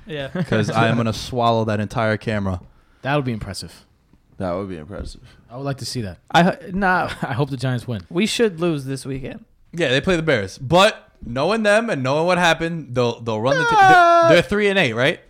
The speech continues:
Speaker 2: I'm not bugging. They're three and eight.
Speaker 1: Yeah, they're three and eight.
Speaker 2: They're gonna go eight and eight, and then they'll have the twelfth pick, and then that's when, oh boy.
Speaker 3: What's the Giants' remaining schedule?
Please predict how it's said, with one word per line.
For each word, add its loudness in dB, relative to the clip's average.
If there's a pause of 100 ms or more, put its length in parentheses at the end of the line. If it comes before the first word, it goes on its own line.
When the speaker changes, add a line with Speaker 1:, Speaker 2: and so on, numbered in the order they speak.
(120)
Speaker 2:
I'm -8
not -2
bugging. 0
They're -6
three -6
and -4
eight. -4
Speaker 1:
Yeah, 0
they're -2
three -2
and -6
eight. -4
Speaker 2:
They're 2
gonna 0
go 2
eight 2
and -2
eight, -6 (260)
and -4
then 0
they'll 0
have 0
the -4
twelfth -2
pick, -6
and -8
then -2
that's 0
when, -6 (1200)
oh -8
boy. -14 (100)
Speaker 3:
What's 4
the 4
Giants' 2
remaining -2
schedule? -4